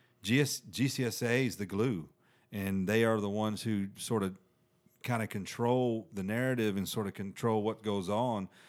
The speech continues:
But it's bigger than that. It's sports turf. It's landscaping. It's all these different things. And, and so I'm, I'm, I'm a little concerned about bouncing back.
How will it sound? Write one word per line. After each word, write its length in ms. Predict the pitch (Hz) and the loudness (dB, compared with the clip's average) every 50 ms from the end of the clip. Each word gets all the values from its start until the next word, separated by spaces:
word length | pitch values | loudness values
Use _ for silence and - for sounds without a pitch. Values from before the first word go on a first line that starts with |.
| - _ _ | -20 _ _
But 240 | - 113 110 - - _ | 2 2 2 0 -6 _
it's 200 | - 117 - - | -8 -6 -6 -6
bigger 340 | 98 92 110 127 151 175 143 | -4 -2 0 0 0 0 -2
than 160 | 98 90 85 | -2 -4 -4
that. 240 | 80 76 78 82 87 | -6 -8 -8 -8 -8
It's 120 | 87 - | -8 -8
sports 440 | - - _ 110 120 135 117 - - | -10 -8 _ -2 -2 -2 -2 -4 -6
turf. 400 | - 104 98 90 85 85 80 - | -6 -6 -6 -6 -8 -10 -8 -8
It's 320 | 85 85 - - - - _ - - _ | -10 -10 -10 -14 -16 -16 _ -20 -14 _
landscaping. 880 | 107 107 117 127 131 131 117 - - 104 98 95 90 - - 85 85 85 | -4 -2 0 0 0 -2 -4 -6 -8 -8 -6 -6 -8 -8 -8 -8 -6 -6
It's 160 | 85 80 - | -6 -8 -6
all 280 | 95 113 127 143 143 135 | -4 -2 0 0 2 2
these 180 | 127 113 95 | 0 0 0
different 380 | 98 117 110 - - 95 90 - | -2 -4 -4 -4 -8 -10 -8 -6
things. 440 | 110 120 135 127 113 101 95 87 87 | -6 -4 -4 -4 -4 -4 -6 -6 -6
And, 200 | 90 87 82 - - - - - - - - - _ _ | -6 -8 -8 -12 -16 -20 -20 -20 -20 -20 -20 -20 _ _
and 460 | - 101 95 95 95 92 92 92 87 | -6 -4 -2 -2 -2 -2 -4 -6 -6
so 200 | - - 117 104 | -4 -2 0 2
I'm, 200 | 110 143 165 160 - | 2 2 2 0 -6
I'm, 200 | 98 123 156 170 - | -6 -6 -6 -6 -6
I'm 160 | 110 131 151 | -6 -4 -2
a 20 | 170 | -2
little 220 | 175 180 196 214 | 0 0 0 0
concerned 560 | - - 160 135 - - 151 160 185 180 165 | -2 -2 -4 -4 0 0 0 0 0 0 -2
about 400 | 139 113 104 104 98 90 90 87 - _ _ _ _ _ _ _ _ _ _ _ _ _ _ - | -2 -2 -2 -2 -2 -2 -6 -10 -14 _ _ _ _ _ _ _ _ _ _ _ _ _ _ -2
bouncing 480 | 120 117 120 127 120 - - 110 101 | 2 2 2 2 0 -2 -6 -6 -2
back. 520 | 95 113 120 120 113 101 - - - - | 2 2 2 2 2 -2 -6 -10 -18 -20